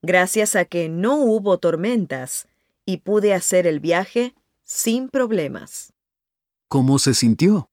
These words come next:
Speaker 1: Fantástica. Había logrado volar desde el norte de España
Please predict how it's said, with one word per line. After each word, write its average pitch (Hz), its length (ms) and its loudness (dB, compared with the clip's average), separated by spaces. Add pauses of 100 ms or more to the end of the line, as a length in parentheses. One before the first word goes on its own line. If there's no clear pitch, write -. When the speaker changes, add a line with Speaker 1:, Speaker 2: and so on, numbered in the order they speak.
(680)
Speaker 1:
Fantástica. 196 1200 -4 (560)
Había 233 380 4
logrado 247 520 4
volar 220 600 2
desde 175 320 0
el 175 160 0
norte 294 380 2
de 269 100 4
España 220 720 -2